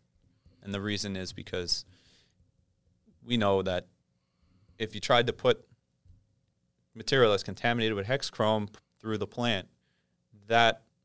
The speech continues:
compound would basically present itself in the water,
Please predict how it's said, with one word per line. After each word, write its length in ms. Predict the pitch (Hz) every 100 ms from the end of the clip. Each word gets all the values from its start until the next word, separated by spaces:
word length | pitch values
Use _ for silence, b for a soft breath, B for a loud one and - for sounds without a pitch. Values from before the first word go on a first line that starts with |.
| _ _ _ _
compound 580 | - 107 104 104 95 92
would 240 | 95 92 90 _ _ _ _ _
basically 580 | 104 92 - 98 90 92 _
present 340 | 104 101 98
itself 420 | - - 95 87 - _ _ -
in 140 | 101
the 80 | 87
water, 420 | 85 95 85 80